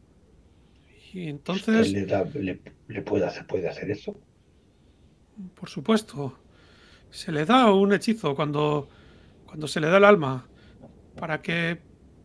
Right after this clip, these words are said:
Speaker 1: aparezca con, bueno, con la visión que ha tenido el Kugutsi, creo que se llaman Kugutsi los que los construyen, el constructor de Kugutsus de él. Es como una especie de ilusión que se pone por encima de la madera.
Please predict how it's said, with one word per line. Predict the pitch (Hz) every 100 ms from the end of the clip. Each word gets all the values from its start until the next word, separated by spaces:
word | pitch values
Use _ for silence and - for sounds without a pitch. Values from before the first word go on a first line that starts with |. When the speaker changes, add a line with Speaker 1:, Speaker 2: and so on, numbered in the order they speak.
| -
Speaker 1:
aparezca | - 214 - 220 - - 160
con, | 156 165 160 151 - _ - - - _ _
bueno, | 311 269 143
con | 165 147
la | 143
visión | 156 151 269 233
que | 165
ha |
tenido | 165 175 202 180 160
el | 156 156 151 - -
Kugutsi, | 185 180 254 - 165 156 202 -
creo | 190
que | 170
se |
llaman | 160 147
Kugutsi | 151 147 -
los | 131 127
que | 147
los | -
construyen, | 143 131 - - 147 131 - - - - - -
el |
constructor | 185 175 202 - 254
de | 190
Kugutsus | 180 240 240 170 160 135 - _
de | 202 175 233
él. | 135 123 - - _ _ - _ _ - - - -
Es | - -
como | - 214
una | 233 233
especie | - 247 247
de |
ilusión | 226 202 285 233 139 135 131 - - _
que |
se | - 202
pone | 254 220
por | 170
encima | 160 196 196
de | 202
la | 185
madera. | 185 180 131 127